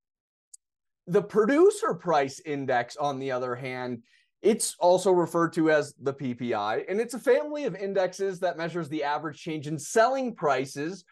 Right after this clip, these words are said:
received by domestic producers of goods and services over time. So you can see based, based on these two definitions that there is a consumer-facing element to the Consumer Price Index, hence the name,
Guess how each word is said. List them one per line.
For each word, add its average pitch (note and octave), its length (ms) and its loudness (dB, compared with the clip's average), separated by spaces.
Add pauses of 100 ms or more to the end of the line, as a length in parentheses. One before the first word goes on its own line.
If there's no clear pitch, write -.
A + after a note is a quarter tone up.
(180)
received E3 560 0
by D#3 140 4
domestic E3 680 -2
producers C#3 600 -4
of A#2 160 -10
goods B2+ 260 0
and B2+ 160 -8
services A2+ 480 -6
over G2+ 240 -4
time. A#2 380 0 (420)
So - 140 -2
you A#3+ 120 4
can A#3+ 140 0
see D4+ 240 2
based, G4+ 380 2 (140)
based F#3 280 2
on F3+ 140 0
these E3 180 -6
two F#3+ 180 -6
definitions D#3 800 -4 (340)
that D#3 320 4
there F#3 240 6
is F3 500 4
a D3 540 0 (480)
consumer-facing G#3+ 1300 2
element G#3 460 -4
to F#3+ 60 -10
the F3+ 80 -2
Consumer F3+ 460 -4
Price F#3 300 0
Index, F#3+ 360 -4
hence D#3+ 240 -6
the D#3+ 120 -4
name, E3+ 320 -6